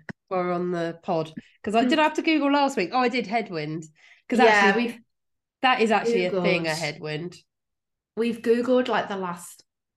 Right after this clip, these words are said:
Speaker 2: three or four, I think.
Speaker 1: Although
Speaker 2: Um,
Speaker 1: self-starter also makes me think of bread.
Speaker 2: Bread?
Speaker 1: But that's just a starter, isn't it?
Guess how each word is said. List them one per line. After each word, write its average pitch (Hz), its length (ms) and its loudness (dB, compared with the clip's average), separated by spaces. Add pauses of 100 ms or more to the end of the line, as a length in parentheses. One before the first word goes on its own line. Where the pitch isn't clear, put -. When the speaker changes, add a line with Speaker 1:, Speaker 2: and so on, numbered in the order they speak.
Speaker 2:
three 196 160 -10
or 202 60 -12
four, 226 340 -8
I 247 120 -6
think. 254 340 -10 (340)
Speaker 1:
Although 240 180 4
Speaker 2:
Um, 254 60 2
Speaker 1:
self-starter 208 680 2
also 233 360 -4
makes 185 260 -4
me 180 100 -8
think 185 200 -6
of 170 180 -14
bread. 156 400 -2 (1160)
Speaker 2:
Bread? 233 200 -10
Speaker 1:
But - 100 -6
that's 233 240 -2
just 226 220 -4
a 190 40 -6
starter, 190 640 -2
isn't 170 240 -6
it? 151 220 -6